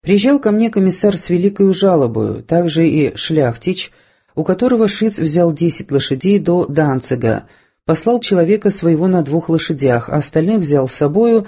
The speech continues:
и не хотел отдать, просил десять червоных. Потом стал он меня просить, чтоб ему собирать провиант,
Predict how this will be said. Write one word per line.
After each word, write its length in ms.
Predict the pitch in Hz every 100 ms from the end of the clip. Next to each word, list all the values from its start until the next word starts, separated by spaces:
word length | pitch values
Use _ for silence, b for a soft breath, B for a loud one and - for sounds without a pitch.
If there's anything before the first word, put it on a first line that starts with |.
| B B B
и 60 | 180
не 80 |
хотел 340 | 170 208 269 262
отдать, 680 | 220 170 139 127 123 - - _ _
просил 420 | 131 127 - 247
десять 380 | 202 160 147 170
червоных. 720 | - 170 151 120 107 113 - _ _ _ _ _
Потом 280 | 143 165 190
стал 280 | - 202 190
он 140 | 190
меня 240 | 190 190 185
просить, 580 | 208 208 - 135 - - _ _ _
чтоб 260 | - 165 143
ему 320 | 156 170 190
собирать 520 | - 151 143 151 147
провиант, 680 | 170 170 175 147 127 117